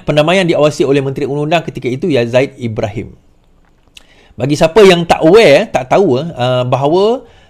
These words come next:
dua perkara besar berlaku pada tahun lapan puluh tujuh, lapan puluh lapan, lapan puluh enam ke lapan puluh lapan lah. Ah, tahun lapan puluh enam ke lapan puluh lapan adalah dua perkara besar, iaitu Ops Lalang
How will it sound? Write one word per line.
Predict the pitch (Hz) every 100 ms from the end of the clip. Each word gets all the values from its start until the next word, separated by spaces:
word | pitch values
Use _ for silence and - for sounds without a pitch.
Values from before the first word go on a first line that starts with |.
| _ _
dua | 113 117 196 254 -
perkara | 175 185
besar | 175 - 208 156
berlaku | 156 160 - 170
pada | 151 147
tahun | 156 156 151 147 139
lapan | 131 131 147
puluh | 151 143
tujuh, | 147 165
lapan | 143 131 143
puluh | 143
lapan, | 147 151 131 143
lapan |
puluh | 139 156
enam | 170 143
ke |
lapan | 139 139 139
puluh | 139
lapan | 139 139 156 147
lah. | 110 - _ _ _ _
Ah, | - 113
tahun | 123 147
lapan | 147 147
puluh | 151
enam | 151 143
ke | 143
lapan | 135 151 135
puluh | 139
lapan | 127 127 185 233 233
adalah | 131 143 151 156 151
dua | 117 156 214
perkara | - 175 165
besar, | 190 214 135
iaitu | 135 139 214 240 269 - _ - -
Ops | 175 - 170
Lalang | 156 160